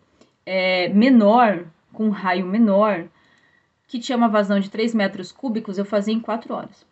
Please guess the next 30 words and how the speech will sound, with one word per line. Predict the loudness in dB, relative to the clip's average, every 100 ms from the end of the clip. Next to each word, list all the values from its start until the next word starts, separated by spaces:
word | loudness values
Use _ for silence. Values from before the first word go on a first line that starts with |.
| _
E | -6
agora, | -2 0 0 -2
com | -2 -6
um |
cilindro | -4 0 2 0 -2 -6 -12 _ _ -8
maior, | -4 0 4 4 4
mais | 0 -2 -2
largo, | 2 4 4 2 -4 -8
então, | -6 -2
obviamente, | 0 0 0 0 -2
vai | -6
passar | -6 -6 -4
muito | -2 -2 0
mais | -2 0 0
água. | -2 -4
Então, | -8
agora | -2 -2
eu | -2
tenho | -2 -2
uma | -2
vazão | -4 -4 -4
de | -2
doze | -2 -2 0
mil | -2 -4 -8 -6
metros | -6 -6 -8 -14
cúbicos. | -12 -12 -14 -8
Se |
vai | -6
passar | -6 -8 -6
mais | -4 -4 -6